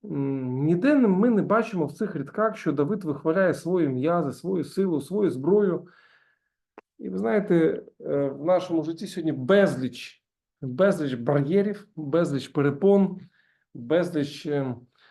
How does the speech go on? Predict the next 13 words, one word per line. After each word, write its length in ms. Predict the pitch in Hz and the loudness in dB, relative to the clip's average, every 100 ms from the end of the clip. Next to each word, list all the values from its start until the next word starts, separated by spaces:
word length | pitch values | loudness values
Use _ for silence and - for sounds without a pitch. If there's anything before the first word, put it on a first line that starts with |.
| _ _ 190 147 - _ _ - | _ _ -16 -16 -16 _ _ 0
ворогів, 680 | 151 151 147 220 196 - - | 2 4 2 0 -2 -12 -10
велетнів, 760 | 123 180 208 196 190 175 - _ _ _ _ _ _ - | 2 4 4 2 -2 -4 -10 _ _ _ _ _ _ -12
е, 320 | 151 139 139 - 143 | -8 -8 -8 -10 -12
з 60 | |
якими 300 | 143 226 254 | -10 -6 -4
нам 200 | 190 196 | -2 -2
потрібно 340 | 175 185 196 170 | -4 -4 -2 -2
сьогодні 280 | - 180 156 | -4 -4 -2
буде 240 | 151 151 | 0 0
зустрітись. 840 | 127 139 143 127 - - - _ _ _ _ _ _ | 0 -2 -2 -2 -2 -18 -20 _ _ _ _ _ _
Щоденно 540 | - 139 202 240 220 | -6 0 2 2 2
ми 120 | 156 | 2
зустрічаємось 1000 | 139 143 151 - 180 151 120 113 - - | 0 -4 -8 -2 0 0 -2 -8 -16 -20